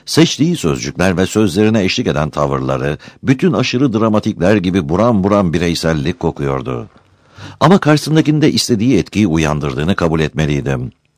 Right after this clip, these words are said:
Elini bıraktım, ündü ve köklü, oldukça zengin bir ailenin tek çocuğu olduğunu, Faruk işkence yapmak için onu tabutluğa götürdüğünde masada unuttuğu dosyasından öğrenmiştim. Ama o daha on beşine gelmeden babasıyla,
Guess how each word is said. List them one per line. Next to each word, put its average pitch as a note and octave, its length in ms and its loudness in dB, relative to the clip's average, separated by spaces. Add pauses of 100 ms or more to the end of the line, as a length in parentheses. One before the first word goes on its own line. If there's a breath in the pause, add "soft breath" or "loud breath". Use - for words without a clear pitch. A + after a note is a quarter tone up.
(420 loud breath)
Elini D#3+ 300 6
bıraktım, D2+ 600 -2 (100)
ündü A#2+ 340 4
ve F#2 100 2
köklü, F2 340 0
oldukça B2+ 380 2
zengin A2+ 380 2
bir F#2 100 0
ailenin D2 500 -2
tek B2+ 240 -2
çocuğu F2 320 -2
olduğunu, D2 600 0 (280 loud breath)
Faruk C#3 340 6
işkence D3 420 2
yapmak C#3 320 2
için C#3 140 0
onu B2+ 240 2
tabutluğa A2 480 2
götürdüğünde E2 800 0 (220 loud breath)
masada D3+ 380 4
unuttuğu C#3+ 480 4
dosyasından G2 600 2
öğrenmiştim. C#2+ 880 -2 (540 soft breath)
Ama C3 180 4
o E2+ 160 2
daha E2 220 0
on F#2+ 220 2
beşine D#2 300 0
gelmeden D2+ 520 0
babasıyla, D2 680 0